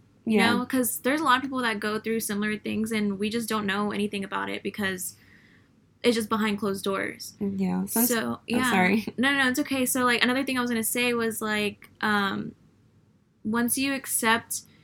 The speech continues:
Speaker 1: your flaws and being imperfect, it just kinda makes you feel like you belong somewhere, I guess, if that makes, do you know what I'm kind of getting at?
Speaker 2: Kind of. I mean
Speaker 1: Like, some people, I guess some people, like I said, to re-, reiterate,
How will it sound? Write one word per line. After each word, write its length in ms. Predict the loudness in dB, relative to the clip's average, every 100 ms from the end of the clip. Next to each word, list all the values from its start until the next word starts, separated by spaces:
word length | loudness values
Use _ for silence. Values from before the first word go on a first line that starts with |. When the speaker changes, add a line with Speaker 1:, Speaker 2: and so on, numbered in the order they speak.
| _ _ -2
Speaker 1:
your 160 | -2
flaws 540 | -2 -2 2 4 4 2
and 180 | 2 2
being 200 | 0 2
imperfect, 920 | 0 -2 -2 -2 -2 -2 -2 -4 -16 -20 _ _ _ _ _ _ _ _ -2
it 80 | 0
just 160 | 0 0
kinda 160 | -2
makes 180 | -2 -4
you 100 | -4
feel 220 | -4 -4 -2
like 120 | -2
you 100 | -4
belong 440 | -2 0 0 0
somewhere, 540 | 0 -2 -2 -2 -2 -6 -8 -6
I 80 |
guess, 320 | -2 -2 -2 -2
if 120 | 2
that 180 | 2 2
makes, 420 | -4 -6 -10 -6
do 140 | -2
you 120 | 0
know 140 | 0 0
what 140 | 0
I'm 100 | -2
kind 200 | -4 -6 -8
of 100 | -10 -14 -16 -4
getting 260 | -2 0
at? 280 | 0 -2 -4 -12 -20 -20 _ _ _ -8
Speaker 2:
Kind 200 | -6 -2
of. 220 | -2 -2 -2
I 40 |
mean 140 | 0 4
Speaker 1:
Like, 460 | 4 4 2 -2
some 200 | -4 -2
people, 560 | -2 -2 0 0 0 -4 -18 _ _ _ _ _ _ _ 0
I 100 | 2
guess 140 | 2 2
some 100 | 0
people, 180 | 2 0
like 100 | 0
I 80 |
said, 260 | -2 -2 -4 -8 _ -4
to 140 | -2
re-, 120 | -2 -2
reiterate, 760 | 0 2 2 2 0 -2